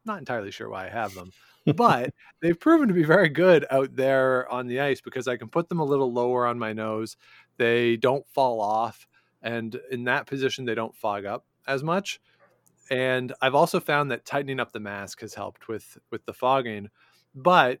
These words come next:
Speaker 1: you're right that even with all that, having that magic cloth, which Dean, as you said, he totally vouches for it. Scott, you raved about it the first night you <laughs> used it.
Speaker 2: Mm-hmm.
Speaker 1: And we've also had people, I can't remember,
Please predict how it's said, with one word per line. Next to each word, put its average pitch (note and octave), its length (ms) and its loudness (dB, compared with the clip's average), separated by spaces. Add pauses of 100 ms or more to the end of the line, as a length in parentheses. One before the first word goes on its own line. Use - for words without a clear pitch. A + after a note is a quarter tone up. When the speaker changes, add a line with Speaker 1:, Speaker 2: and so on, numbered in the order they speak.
(120)
Speaker 1:
you're C#3 200 2
right B2+ 320 4
that A#2 200 -2
even D3+ 320 -4
with C#3+ 220 0
all A#2 280 -2
that, G#2+ 300 -4
having B2 360 -6
that A#2 180 -4
magic A2 400 -10
cloth, G2 460 -6
which G#2+ 420 -12 (400)
Dean, C3+ 320 -4
as A#2 140 -4
you A2 60 -10
said, A2+ 340 -2
he B2+ 300 -8
totally C3 400 0
vouches A2+ 360 -4
for A2+ 220 -6
it. G#2 80 -10
Scott, G#2+ 320 -6
you C3+ 500 -4 (540)
raved C3 380 0
about A#2 280 0
it A2 100 -8
the G#2 80 -16
first A#2+ 260 -4
night A#2 180 -4
you C#3 140 4
<laughs> B2+ 180 0
used G#2+ 200 -8
it. A2+ 200 -4 (360)
Speaker 2:
Mm-hmm. B2 60 -2
Speaker 1:
And B2 420 0 (180)
we've B2+ 200 0
also C#3 260 4
had B2+ 240 -2
people, A#2+ 680 -4
I G#2+ 40 -12
can't C#3+ 280 -8
remember, C3 500 0